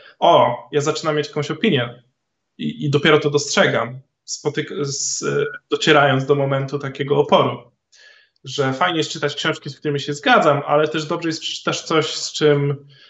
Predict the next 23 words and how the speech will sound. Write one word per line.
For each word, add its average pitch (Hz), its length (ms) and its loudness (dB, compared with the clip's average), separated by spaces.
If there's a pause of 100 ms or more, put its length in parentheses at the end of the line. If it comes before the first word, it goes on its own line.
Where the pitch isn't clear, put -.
(220)
em, 131 540 4
czego, 156 320 4
co 170 140 4
ja 170 60 4
zaczynam 165 380 0
kwestionować, 160 640 0
czego 156 500 2 (440)
zaczynam 151 420 0
nie 151 100 6
rozumieć, 151 540 4
albo 143 580 4 (520)
właśnie, 143 320 0
czy - 100 -10
to 156 80 -4
wynika 156 300 -2
z 143 80 -6
mojego 151 240 2
nierozumienia, 143 640 4
czy 202 100 -4
z - 80 -8
mojego 143 200 0
innego 139 280 0
światopoglądu, 143 1080 0